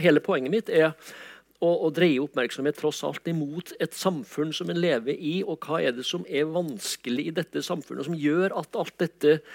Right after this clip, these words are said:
eh, kall det subjektivt, kall det innbilt, altså kall det på en måte, det,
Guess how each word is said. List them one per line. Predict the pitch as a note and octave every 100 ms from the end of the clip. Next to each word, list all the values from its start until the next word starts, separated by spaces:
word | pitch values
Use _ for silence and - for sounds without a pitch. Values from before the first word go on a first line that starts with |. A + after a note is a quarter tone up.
| - - - _ D4+
eh, | G3+ E3+ E3+ -
kall | - E3
det | G3+ A3+
subjektivt, | G3 D3+ - D#3 D3+
kall | D3 C#3+
det | G3
innbilt, | D#3 D3+ -
altså | D3+ D#3+ D#3
kall | D3+ D3
det | E3+ F3 E3
på | -
en | F#3
måte, | - D#3 D3+ - - - - -
det, | D#3+